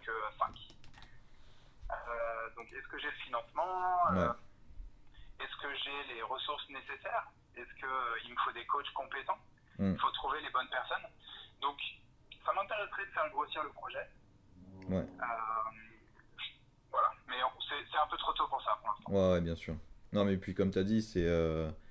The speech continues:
Speaker 2: si, si t'en as cinquante pour qu'il y en ait cinq qui sortent, ça sert à rien, quoi. Donc, euh... enfin, mais déjà pour une première promotion,
Speaker 1: Bah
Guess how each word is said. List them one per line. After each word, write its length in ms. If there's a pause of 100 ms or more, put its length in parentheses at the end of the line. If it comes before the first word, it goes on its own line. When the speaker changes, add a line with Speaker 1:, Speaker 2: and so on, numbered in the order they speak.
(340)
Speaker 2:
si, 160
si 180
t'en 120
as 80
cinquante 400
pour 120
qu'il 100
y 40
en 20
ait 40
cinq 200
qui 100
sortent, 260
ça 60
sert 200
à 100
rien, 160
quoi. 120
Donc, 260
euh... 120 (880)
enfin, 140
mais 120
déjà 240
pour 120
une 60
première 240
promotion, 500
Speaker 1:
Bah 100